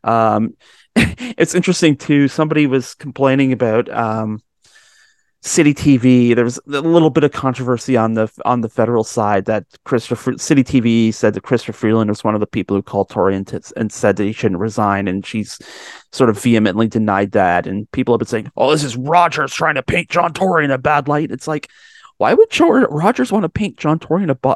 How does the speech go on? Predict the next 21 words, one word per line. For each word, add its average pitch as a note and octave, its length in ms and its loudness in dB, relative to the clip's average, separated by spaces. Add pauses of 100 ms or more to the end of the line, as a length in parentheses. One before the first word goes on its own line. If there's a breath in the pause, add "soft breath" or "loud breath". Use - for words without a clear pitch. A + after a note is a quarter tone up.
in D3 60 -2
a C#3 80 0
bad D3+ 320 -2
light? - 240 0 (160 soft breath)
He F3+ 80 -6
makes A3+ 180 -4
a F#3 40 -8
hundred F#3 400 -4
thousand C#3 360 0
dollars C3 320 2
a F#2+ 80 -4
year B2 380 2
being A#2+ 240 -2
an G#2 60 -6
advisor A2 640 -4
to G#2+ 160 -8
the, G#2+ 160 -8 (120)
<laughs> - 120 -8
the D#3+ 140 0
Rogers C#3 580 -2
family. C#3 680 0